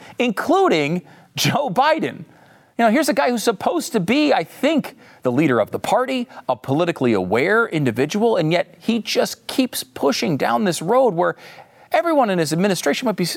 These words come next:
must be saying, "Joe, this is not working," but he keeps trying it anyway. Look, the truth is, Joe Biden is old. Old school. He's old sc-, that's what I meant to say. Sorry for the pause.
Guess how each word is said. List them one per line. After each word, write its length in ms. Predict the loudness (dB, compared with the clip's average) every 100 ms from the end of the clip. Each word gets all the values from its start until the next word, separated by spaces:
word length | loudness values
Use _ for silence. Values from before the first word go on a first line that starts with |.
| -4
must 180 | -2
be 80 | -2
saying, 480 | -2 0 0 -2 -6 -4
"Joe, 360 | 0 2 2
this 220 | 0 -2
is 140 | -2 0
not 280 | 2 0 0
working," 380 | -2 -2 -2
but 120 | -2 -2
he 80 |
keeps 420 | -4 -2 0 0 -4
trying 360 | -2 0 0
it 100 | -2
anyway. 500 | -2 -2 0 -2 -4 -10 -20 -20 -20 _ _ -4
Look, 220 | -4 -4
the 60 |
truth 400 | -6 -2 2 2
is, 380 | 2 0 -2 -8 -16 -4
Joe 220 | 0 2
Biden 420 | 2 0 0 -2
is 140 | -2 2
old. 480 | 2 2 -2 -8 -18 _ _ _ _ _ _ 0
Old 300 | 2 2 -2
school. 580 | -2 0 2 0 0 -2
He's 180 | 0
old 240 | 2 0 -2
sc-, 180 | -8 -2
that's 200 | -2 0
what 80 |
I 60 | 0
meant 140 | -2
to 40 | -4
say. 200 | -4 -4
Sorry 320 | -2 -2 0
for 100 | -2
the 80 | -2
pause. 260 | -2 -2